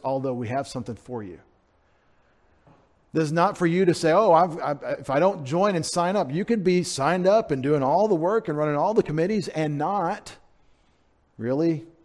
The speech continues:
in fellowship with God. It could be just dead works. But that's the question. What changes would I need to make to go from here as an outsider to this work? And it is the work, to being a hearer and a doer, to discipling up,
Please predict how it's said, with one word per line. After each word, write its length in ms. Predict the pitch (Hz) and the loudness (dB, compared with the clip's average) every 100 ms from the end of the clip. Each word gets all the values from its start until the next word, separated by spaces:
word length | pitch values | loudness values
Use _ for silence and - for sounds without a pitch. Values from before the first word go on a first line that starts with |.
| _ _ _ - | _ _ _ -16
in 100 | 117 | -14
fellowship 480 | 110 135 156 - 156 | -4 -2 -2 -2 -6
with 140 | 147 | -6
God. 480 | 120 147 175 113 104 - 139 | -4 -6 -4 -6 -8 -14 -16
It 60 | |
could 100 | 139 | -8
be 80 | 147 | -6
just 200 | 147 - | -6 -2
dead 160 | 147 131 | -2 -2
works. 600 | 160 185 - - - _ _ _ _ _ - _ _ - - - - - - - | -4 -6 -10 -18 -20 _ _ _ _ _ -20 _ _ -20 -20 -20 -20 -20 -20 -12
But 140 | 120 | -2
that's 220 | 175 - | 0 0
the 40 | - | -4
question. 520 | 156 147 - 107 95 - - - | -2 -2 -2 -12 -14 -20 -20 -8
What 240 | 127 190 | 0 0
changes 480 | - 175 175 165 165 | 0 -2 -2 -2 -2
would 140 | 135 135 | -2 -2
I 100 | 147 | 0
need 160 | 151 | -2
to 60 | 143 | -2
make 280 | 127 113 - | -4 -6 -10
to 80 | |
go 180 | 110 123 | -6 -6
from 220 | 120 110 | -6 -10
here 500 | 101 165 160 113 120 120 - - | -8 -4 -2 -2 -6 -10 -20 -10
as 140 | 120 | -8
an 100 | 139 - | -8 -8
outsider 720 | 190 185 - 113 98 101 120 - _ | -6 -6 -6 -8 -8 -8 -12 -18 _
to 100 | - | -10
this 240 | 123 135 - | -4 -4 -4
work? 400 | 139 127 - - - | -4 -4 -6 -18 -14
And 140 | 131 | -8
it 60 | 131 | -4
is 240 | 143 107 | -4 -4
the 60 | 113 | -8
work, 380 | 127 120 95 - - _ | -6 -6 -8 -20 -20 _
to 200 | - 135 | -6 -4
being 280 | 120 139 127 | -2 -2 -4
a 40 | 120 | -6
hearer 480 | - 156 143 120 110 | -6 -4 -2 -4 -6
and 200 | 139 127 | -8 -8
a 60 | |
doer, 320 | 104 135 117 98 | -8 -6 -8 -8
to 140 | 123 | -10
discipling 680 | 120 - 139 151 185 170 127 | -10 -6 -6 -4 -4 -4 -4
up, 280 | 131 - | -8 -10